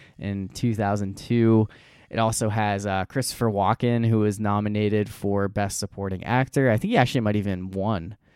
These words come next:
And, uh, John Williams did the score that also received an Oscar nomination.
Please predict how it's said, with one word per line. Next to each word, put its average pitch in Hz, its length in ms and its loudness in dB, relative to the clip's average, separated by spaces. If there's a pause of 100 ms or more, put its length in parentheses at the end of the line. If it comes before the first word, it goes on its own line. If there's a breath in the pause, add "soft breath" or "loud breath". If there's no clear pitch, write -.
(220 soft breath)
And, 98 420 -4
uh, 95 280 -4 (100)
John 110 280 2
Williams 95 400 -4
did 92 140 -6
the 101 80 -6
score 92 640 -8
that 92 280 -4
also 87 420 -6
received 95 420 -6
an 101 60 -6
Oscar 95 340 -8
nomination. 101 640 -4